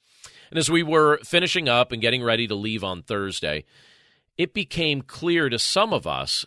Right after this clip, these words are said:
that the camp director and his wife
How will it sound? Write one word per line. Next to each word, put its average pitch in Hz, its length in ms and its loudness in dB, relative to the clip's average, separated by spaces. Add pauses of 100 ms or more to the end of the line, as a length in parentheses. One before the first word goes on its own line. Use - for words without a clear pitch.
that 123 220 -4
the 120 80 -4
camp 175 360 -4
director 156 500 -2
and 135 180 -6
his 127 260 -2
wife 127 420 -2